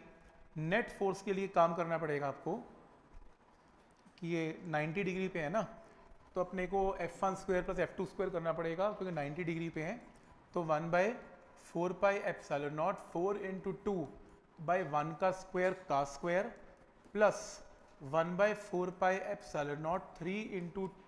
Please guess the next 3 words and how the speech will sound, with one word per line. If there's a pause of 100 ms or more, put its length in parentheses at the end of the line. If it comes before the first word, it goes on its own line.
(880)
two (920)
divided
by